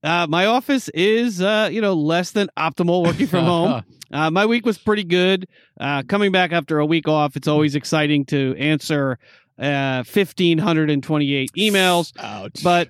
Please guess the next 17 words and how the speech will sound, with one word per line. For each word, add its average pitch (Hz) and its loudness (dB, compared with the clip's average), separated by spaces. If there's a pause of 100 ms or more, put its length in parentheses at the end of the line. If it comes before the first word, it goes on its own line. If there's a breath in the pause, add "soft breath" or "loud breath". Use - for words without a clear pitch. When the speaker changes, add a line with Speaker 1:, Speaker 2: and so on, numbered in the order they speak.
Speaker 1:
you 165 2
know, 143 0
it 143 -2
is 170 0
what 156 0
it 151 -2
is. 190 0 (320 loud breath)
Uh, 147 0
that's 156 -2
what 156 0
we 147 2
have 151 0
to 143 -2
deal 156 0
with 156 0
in 147 -2
today's 147 -2